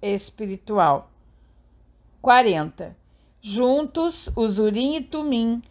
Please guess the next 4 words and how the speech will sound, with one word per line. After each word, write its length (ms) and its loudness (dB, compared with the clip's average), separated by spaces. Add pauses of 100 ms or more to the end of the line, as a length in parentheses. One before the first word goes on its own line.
(180)
operam 720 4
como 380 -2
cristais 800 0
santificados, 1400 -2